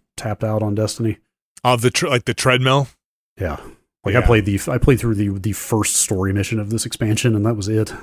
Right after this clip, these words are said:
Speaker 1: And got to the hub and saw all the N P Cs with quests, and I was just like, "I don't know. I don't know, maybe I'm good."
Speaker 2: I, I went back into here for a bit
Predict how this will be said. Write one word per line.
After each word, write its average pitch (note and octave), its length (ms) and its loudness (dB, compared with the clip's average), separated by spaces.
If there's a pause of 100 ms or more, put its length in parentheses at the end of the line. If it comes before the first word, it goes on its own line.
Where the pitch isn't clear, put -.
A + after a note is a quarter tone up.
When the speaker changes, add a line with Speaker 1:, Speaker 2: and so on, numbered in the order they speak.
(340)
Speaker 1:
And G2+ 160 -6
got G#2+ 160 -2
to G2+ 60 -8
the F#2+ 100 -2
hub G#2+ 280 4
and G#2+ 120 0
saw B2 120 4
all G#2+ 140 6
the G#2+ 140 4
N G#2 80 2
P A2+ 100 0
Cs G#2+ 380 0
with G#2 160 -4
quests, A2 420 0
and G#2 80 -4
I G2+ 60 -4
was G2+ 100 -6
just A2 220 -6
like, G#2 160 -12
"I - 160 -14
don't - 240 -10
know. A#2+ 380 4 (880)
I F#3+ 60 -2
don't B3+ 80 4
know, C#4+ 60 8
maybe C4+ 200 8
I'm C4+ 80 6
good." C#3 320 4 (580)
Speaker 2:
I, E3 160 4
I F#3+ 160 2
went G#3 220 6
back A3 240 2
into G3 240 2
here F#3+ 240 6
for F#3 180 4
a E3+ 60 4
bit F#3 400 4